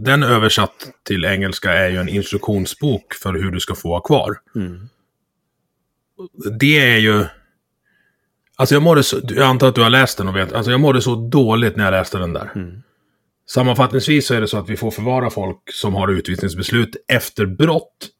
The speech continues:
Speaker 1: där straffet har sänkts för att det ingår utvisning i straffet. Alltså tiden i fängelse har sänkts. Men om man då börjar bråka och jävlas lite på Arlanda så blir man kvar. Men man får in, lagstiftningen tillåter inte nu att man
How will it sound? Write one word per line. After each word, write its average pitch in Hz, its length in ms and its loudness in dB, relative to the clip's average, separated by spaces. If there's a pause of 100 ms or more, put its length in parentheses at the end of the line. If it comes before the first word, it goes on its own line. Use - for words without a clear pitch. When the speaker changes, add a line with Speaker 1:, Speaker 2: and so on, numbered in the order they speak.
(500)
Speaker 1:
där 107 140 2
straffet 139 680 0
har 107 200 -2
sänkts - 560 0
för 104 100 -4
att 98 120 -2
det 101 80 -4
ingår 107 480 -2
utvisning 104 720 -2
i 95 140 -2
straffet. - 400 -2
Alltså 82 200 -4
tiden 117 280 -2
i 110 40 -4
fängelse 117 420 0
har 101 60 0
sänkts. 78 380 -4 (640)
Men 120 380 4 (280)
om 120 140 0
man 117 140 2
då 120 120 2
börjar 151 260 4
bråka 117 640 4
och 104 380 2 (560)
jävlas 123 440 4
lite 98 300 -4
på 104 100 -6
Arlanda 101 420 0
så - 160 -6
blir 113 180 -4
man 113 180 0
kvar. - 400 -2
Men 120 100 -2
man 110 140 2
får 117 120 -2
in, 95 160 -2 (800)
lagstiftningen 131 640 0
tillåter 101 420 -2
inte 95 180 -4
nu 110 220 0
att 98 160 -4
man 95 320 -6